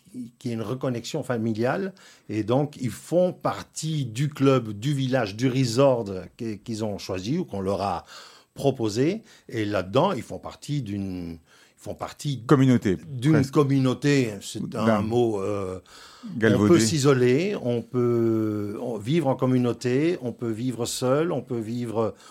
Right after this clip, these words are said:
Speaker 1: on, on peut vivre en regardant, on peut faire du one to few, du few to one, on, on peut participer, c'est vraiment le choix. C'est la, c'est la grande richesse du club, c'est ça, c'est d'avoir le choix de faire ce qu'on veut, comme on veut,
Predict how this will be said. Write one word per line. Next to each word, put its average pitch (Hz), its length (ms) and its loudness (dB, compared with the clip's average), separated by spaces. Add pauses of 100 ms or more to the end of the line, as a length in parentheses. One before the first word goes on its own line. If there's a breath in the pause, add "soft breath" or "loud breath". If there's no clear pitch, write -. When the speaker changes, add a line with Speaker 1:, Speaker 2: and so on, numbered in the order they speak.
(160 loud breath)
Speaker 1:
on, 123 220 0
on 131 100 -2
peut 139 140 -4
vivre 123 240 -2
en 117 80 -2
regardant, 117 640 2
on 147 40 -4
peut 113 140 -6
faire 113 180 -4
du 107 240 -4 (360 loud breath)
one 120 200 0
to 117 120 -8
few, 156 420 0
du 131 80 -6
few 143 300 -4
to 123 260 -2
one, 156 240 2
on, 117 160 -4
on 120 320 -8
peut 135 160 -8
participer, 131 420 -10
c'est 143 140 -4
vraiment 143 300 -2
le 127 100 0
choix. 127 380 -2 (420 loud breath)
C'est - 220 -2
la, - 160 -4
c'est - 180 -10
la 127 100 0
grande 120 260 2
richesse 113 340 -4
du 101 80 -8
club, 117 200 -4
c'est 107 120 -8
ça, 127 180 -2
c'est 104 160 -6
d'avoir 101 420 0
le 113 140 0
choix 117 320 -2
de 92 80 -8
faire 92 300 -10
ce - 80 -12
qu'on 135 200 0
veut, 113 420 -4 (640 soft breath)
comme 151 220 2
on 135 100 0
veut, 117 340 -2